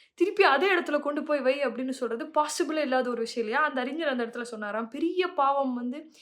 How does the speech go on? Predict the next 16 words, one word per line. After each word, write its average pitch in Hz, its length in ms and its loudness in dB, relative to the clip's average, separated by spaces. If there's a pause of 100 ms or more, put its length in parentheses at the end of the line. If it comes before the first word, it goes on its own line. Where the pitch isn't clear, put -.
(200)
நீ 247 100 -4
பண்ணியிருந்தேன்னா, 247 600 -2
அதை 262 280 2
சொல்லி 320 360 0
சொல்லி 330 360 0
இறைவனிடத்துல 269 580 -2
நீ 240 120 -4
பாவ 285 340 2
மன்னிப்பு 262 380 -4
கேட்கிற 254 420 -2
பொழுது, 247 440 -2 (260)
இறைவன் 320 460 -2
அதை 233 240 -2
மன்னிப்பதற்கு 262 760 0
வாய்ப்பு 254 340 0
இருக்கு. - 300 -12